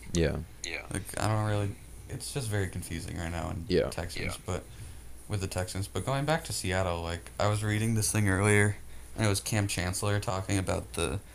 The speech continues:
Speaker 3: Super Bowl loss to the Patriots and how that just kinda clouded their team for the next, like, three years with the whole Legion of Boom.
Speaker 1: Mm-hmm.
Speaker 3: And he was talking about, like, after that game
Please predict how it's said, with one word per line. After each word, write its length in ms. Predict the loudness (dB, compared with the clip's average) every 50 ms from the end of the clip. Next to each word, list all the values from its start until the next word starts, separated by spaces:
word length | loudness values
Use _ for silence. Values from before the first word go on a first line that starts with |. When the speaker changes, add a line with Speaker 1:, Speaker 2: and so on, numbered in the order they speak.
| -16 -16 -16 -16 -16 -16 -12 -6
Speaker 3:
Super 260 | -4 0 0 2 2
Bowl 280 | 4 4 6 6 8 8
loss 240 | 8 8 6 6 2
to 60 | 2
the 60 | 0 0
Patriots 640 | 0 0 0 0 0 0 2 2 2 2 2 2
and 120 | 2 2 4
how 180 | 6 6 6 8
that 220 | 6 6 4 2 -4 -14 -10 -6
just 160 | -6 -4 0
kinda 200 | 2 2 2 2
clouded 500 | 0 0 2 4 4 4 4 2 0 0
their 120 | 0 -2 -2
team 360 | -4 -4 -4 -2 -2 0 -2
for 140 | -2 -4 -4
the 100 | -4 -2
next, 240 | -4 -4 -4 -4 -4
like, 180 | -6 -6 -6
three 220 | -6 -4 -2 -2 -2
years 280 | 0 -2 -2 -2 -4 -6
with 80 | -8
the 60 | -6 -4
whole 180 | -2 -2 -2 -2
Legion 280 | -2 -2 -2 -2 -2 -2
of 100 | -2 0
Boom. 320 | 0 2 2 2 0 -2 -4
Speaker 1:
Mm-hmm. 960 | -8 -14 -14 -14 -14 -14 -16 -16 -14 -14 -12 -10 -10 -10 -10 -10 -6 -2 0
Speaker 3:
And 100 | 0 2
he 80 | 2 2
was 80 | 0
talking 280 | 2 2 0 2 0 0
about, 180 | 0 2 2
like, 160 | 0 -2 -4 -8 -12 -14 -16 -18 -18 -18 -18 -18 -18 -18 -16 -16 -16 -16 -14 -14 -12 -12 -12 -12 -10 -6 -2
after 280 | 0 0 2 2 2
that 220 | 4 4 4 2 2
game 420 | 0 2 2 2 2 0 -2 -4